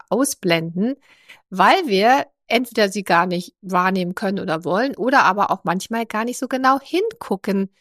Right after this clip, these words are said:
möchten. Denn immer dann, wenn wir etwas erkennen, dass etwas hakt bei uns, dann bedeutet es ja auch, dass wir für diesen Lebensbereich Verantwortung zu hundert Prozent übernehmen dürfen. Und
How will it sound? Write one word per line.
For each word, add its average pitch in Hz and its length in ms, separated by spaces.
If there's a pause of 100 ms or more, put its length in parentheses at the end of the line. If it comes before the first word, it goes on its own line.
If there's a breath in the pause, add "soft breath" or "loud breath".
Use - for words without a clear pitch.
(340)
möchten. 214 760 (420)
Denn 254 400 (300)
immer 262 240
dann, 214 200
wenn 202 120
wir 190 160
etwas 175 260
erkennen, 240 580
dass 196 140
etwas - 420
hakt 226 280
bei 180 120
uns, 208 440
dann 196 320
bedeutet 190 460
es 214 120
ja - 160
auch, 233 80
dass - 260
wir 233 180
für 233 140
diesen 196 260
Lebensbereich 196 800
Verantwortung 175 800
zu - 160
hundert 170 320
Prozent 175 420
übernehmen 170 480
dürfen. 220 400
Und - 240